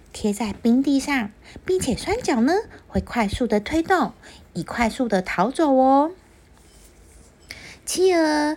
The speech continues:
的天敌是谁呢？企鹅通常很长寿，譬如帝王企鹅可以达到二十到三十岁，但是当然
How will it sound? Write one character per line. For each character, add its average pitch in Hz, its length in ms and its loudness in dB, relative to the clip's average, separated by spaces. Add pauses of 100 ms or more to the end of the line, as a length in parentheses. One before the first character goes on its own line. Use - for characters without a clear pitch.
的 226 100 -2
天 339 320 -4
敌 294 340 -2 (140)
是 254 320 -4
谁 202 360 0
呢？ 302 120 2 (1200)
企 - 160 -2 (120)
鹅 330 320 2
通 311 240 -4
常 226 260 -2
很 185 300 -4
长 165 300 -6
寿， - 360 -2 (680)
譬 285 200 2
如 254 460 4 (200)
帝 220 140 -2
王 202 260 0
企 294 260 -2
鹅 233 320 0 (160)
可 - 180 -6
以 202 160 2
达 180 220 -2
到 233 320 -4
二 349 180 2
十 269 480 0
到 247 180 -4
三 254 280 -2
十 240 160 -6
岁， 269 340 -2 (420)
但 233 160 0
是 262 140 -2
当 320 180 -2
然 339 360 0